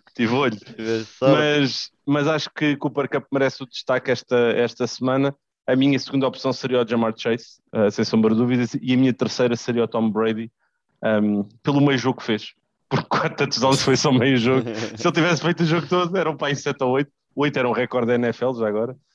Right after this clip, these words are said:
Speaker 1: O número máximo de touchdowns lançados num jogo foi, foi sete. A menos que estejamos a considerar eu a jogar Madden com o Trey Lance nos forty-niners, aí já fiz nove. Recorde,
Speaker 2: Ei,
Speaker 1: recorde.
Speaker 2: a jogar em
Speaker 1: É
Speaker 2: rookie
Speaker 1: verdade.
Speaker 2: mode. A jogar
Speaker 1: Não,
Speaker 2: em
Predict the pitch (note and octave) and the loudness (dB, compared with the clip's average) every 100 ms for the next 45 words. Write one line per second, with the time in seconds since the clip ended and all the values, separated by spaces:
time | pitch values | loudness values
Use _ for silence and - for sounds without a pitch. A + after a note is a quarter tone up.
0 | _ - A2+ A#2 B2 B2+ A#2+ C3 A#2 A#2+ | _ -4 0 2 2 2 2 0 -2 -4
1 | B2+ A#2 B2+ B2 A#2 A#2 B2 A2 B2 A2+ | -4 -2 0 2 2 0 -2 -2 -2 0
2 | A#2+ A2 - - A2 G#2 _ _ _ A#2+ | -2 -6 -2 0 0 -4 _ _ _ -2
3 | A#2 B2+ B2 - _ _ _ _ - C3 | 0 0 -2 -4 _ _ _ _ -2 2
4 | C3+ C3+ - - - A2+ B2 A#2 B2 A#2+ | 4 2 -2 -8 -6 -2 0 0 0 0
5 | A#2 A#2 B2 A#2 A#2 A#2+ A2+ G#2+ A#2 A2 | 0 0 2 2 2 2 0 -2 -2 -2
6 | - _ - A2+ A2+ A2 A2 A2 A#2 A2 | -6 _ -6 -2 0 0 -2 -2 -4 -2
7 | - A2+ A2+ A2 - - - A2+ - A2+ | 0 0 2 0 -4 -10 -6 -6 0 0
8 | A2 A2+ B2 B2+ A#2+ G#2 A2 G2+ G2+ A2 | 4 4 4 2 2 2 2 0 -2 -2
9 | G2 A2 B2 - _ _ _ _ - - | -2 0 -2 -4 _ _ _ _ -12 -8
10 | - - G2+ A3+ A3+ F#3 - G2+ D3+ C3+ | -4 0 2 4 4 4 4 4 6 4
11 | G#2 G#2+ - - D#3 F3+ G3 F#3 G#3 A3 | 2 0 -4 0 4 6 6 6 6 4
12 | G3+ F3 F#3 D3 - _ - C3+ D3+ E3+ | 4 4 4 2 -2 _ -8 -2 4 6
13 | E3 | 6